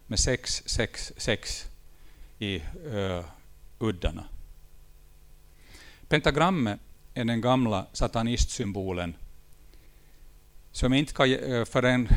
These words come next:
förvecklas med, förväxlas med Davids stjärna som har sex uddar och ju består av två liksidiga trianglar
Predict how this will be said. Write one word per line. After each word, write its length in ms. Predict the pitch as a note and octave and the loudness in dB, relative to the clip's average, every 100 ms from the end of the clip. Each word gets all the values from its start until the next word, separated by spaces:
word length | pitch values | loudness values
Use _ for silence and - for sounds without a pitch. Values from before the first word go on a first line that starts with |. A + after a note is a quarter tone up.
| - - - | 6 0 -10
förvecklas 720 | - B2+ A#2 B2+ - A2+ - | -4 0 2 2 2 2 0
med, 300 | A2+ G#2+ G#2 | -2 -2 -2
förväxlas 720 | - A2+ A#2 - B2+ A#2 - - | -4 -4 -4 0 4 4 2 0
med 380 | A2 G2+ F2+ - - - | 0 4 6 4 2 -10
Davids 560 | - B2+ B2+ E3 - - | 2 4 4 2 -2 -4
stjärna 500 | - B2+ G#2 G2 F#2 - - - | 2 2 2 -2 -6 -10 -20 -16
som 220 | - B2 | -6 -4
har 140 | A2+ A2 | -2 -2
sex 440 | - E3 - - - - | 2 2 2 0 2 0
uddar 460 | F2+ D2+ E2+ - - - - - - | -4 -4 -8 -6 -8 -10 -20 -14 -2
och 100 | A2+ | 0
ju 80 | |
består 420 | A2 A#2 D#3 B2+ A2+ | 2 2 4 4 4
av 120 | G#2 | 2
två 240 | - C#3+ | 2 2
liksidiga 680 | B2 C3 - A2+ F#2+ G2 F#2+ | 4 2 2 0 0 -2 -2
trianglar 600 | - B2+ B2 F2 D#2 | 0 0 0 -2 -4